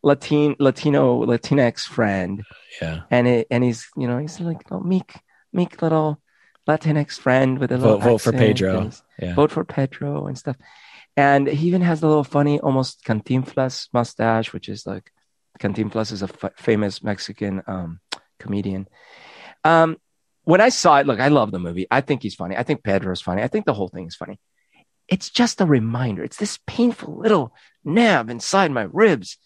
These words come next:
Speaker 1: It's like, "That's all you get. That's
Speaker 2: Yeah.
Speaker 1: all you get. That's all you get."
Speaker 2: Yeah.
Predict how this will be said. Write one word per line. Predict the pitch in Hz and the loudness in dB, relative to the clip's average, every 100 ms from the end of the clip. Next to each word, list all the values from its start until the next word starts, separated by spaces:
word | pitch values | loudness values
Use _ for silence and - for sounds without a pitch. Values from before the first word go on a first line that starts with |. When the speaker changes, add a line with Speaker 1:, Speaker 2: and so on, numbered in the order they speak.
| _ - | _ -12
Speaker 1:
It's | - | -2
like, | 165 - _ _ _ - | -2 -2 _ _ _ -4
"That's | 190 - | -2 0
all | 147 | -2
you | 107 | -4
get. | 95 95 - _ _ _ _ _ - | -8 -14 -16 _ _ _ _ _ 0
That's | 202 - | 0 0
Speaker 2:
Yeah. | 135 | -4
Speaker 1:
all | 110 | -6
you | 87 | -8
get. | - - _ _ _ _ _ _ - | -14 -20 _ _ _ _ _ _ -2
That's | - - - | -2 -2 -12
all | - _ | -16 _
you | _ | _
get." | - - _ _ | -20 -20 _ _
Speaker 2:
Yeah. | 95 85 82 | -8 -6 -8